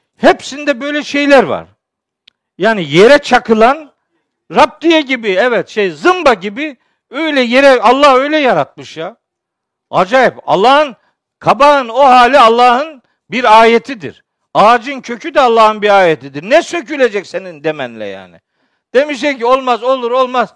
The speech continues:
Git o-, ormana gidelim, çağır gelsin bakalım." <laughs> Gitmişler. Adamdan yirmi ikinci ayeti bekliyorum. Meğer ben buradan yapmalıydım. Kusura bakma delikanlı ya. Tamam, ben, ben gösteriyorum. Tamam, aynı şey yani.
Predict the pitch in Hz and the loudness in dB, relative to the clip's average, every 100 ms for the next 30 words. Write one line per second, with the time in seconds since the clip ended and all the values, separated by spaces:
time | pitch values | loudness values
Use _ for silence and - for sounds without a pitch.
0 | _ _ _ 302 - _ - - 214 214 | _ _ _ -4 -4 _ -20 -12 -8 -6
1 | 220 214 208 208 202 220 214 214 240 208 | -6 -4 -4 -6 -8 -6 -6 -4 2 2
2 | 151 180 160 135 123 104 98 90 _ _ | 2 -2 -4 -8 -14 -12 -14 -16 _ _
3 | _ _ _ 190 - _ _ _ _ - | _ _ _ -12 -12 _ _ _ _ -20
4 | _ - 220 _ 151 - 190 208 _ _ | _ -18 -18 _ -20 -14 -12 -12 _ _
5 | _ _ _ _ _ _ _ _ _ _ | _ _ _ _ _ _ _ _ _ _
6 | _ _ _ 131 139 156 170 147 143 151 | _ _ _ -12 -8 -6 -4 -4 -6 -8
7 | 156 143 156 147 151 139 156 139 120 - | -10 -16 -14 -6 -4 -4 -10 -14 -16 -14
8 | 120 110 123 165 175 117 147 220 185 147 | -16 -14 -10 -8 -8 -6 -6 -6 -12 -10
9 | 139 123 113 _ _ _ _ _ 127 - | -12 -12 -18 _ _ _ _ _ -6 -4
10 | 127 113 113 95 107 123 - 151 165 165 | -8 -8 -8 -12 -20 -20 -8 -6 -6 -8
11 | 135 123 135 117 113 104 104 104 139 _ | -12 -12 -12 -12 -18 -18 -18 -18 -20 _
12 | _ _ _ _ _ 151 165 131 147 151 | _ _ _ _ _ -10 -10 -10 -10 -12
13 | 147 _ _ _ _ _ 117 131 147 143 | -14 _ _ _ _ _ -20 -14 -14 -12
14 | 139 123 - 135 135 147 180 _ - 160 | -16 -16 -16 -14 -14 -16 -20 _ -20 -20
15 | 135 226 170 117 - 92 92 76 | -14 -12 -12 -16 -20 -20 -20 -20